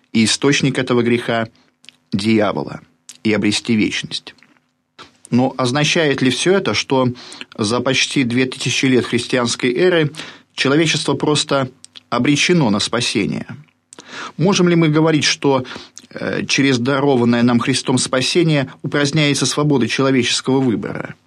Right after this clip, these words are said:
Или что последствия его распространяются на людей автоматически, вне зависимости от их желания? Нет, так мы говорить не можем. Спасение — это Божий дар людям. Дар бесценный,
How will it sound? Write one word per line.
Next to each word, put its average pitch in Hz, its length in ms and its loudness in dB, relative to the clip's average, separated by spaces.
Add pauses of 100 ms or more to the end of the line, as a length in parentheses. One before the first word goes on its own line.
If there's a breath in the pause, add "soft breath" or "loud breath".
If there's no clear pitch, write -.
(340)
Или 123 160 2
что 123 200 -2
последствия 131 720 0
его 120 300 4 (300 loud breath)
распространяются 143 800 0
на 139 60 2
людей 139 240 0
автоматически, - 840 -4 (180)
вне 143 320 2
зависимости 127 680 0
от 110 160 -2
их 107 100 -2
желания? - 560 -4 (840)
Нет, 107 300 0 (600 loud breath)
так 165 180 -2
мы 147 100 4
говорить 127 360 2
не 135 100 2
можем. - 500 -2 (340)
Спасение — 151 800 0
это 120 240 -2
Божий 120 400 0
дар 110 340 -2
людям. - 460 -4 (340)
Дар 110 320 -2
бесценный, 120 800 0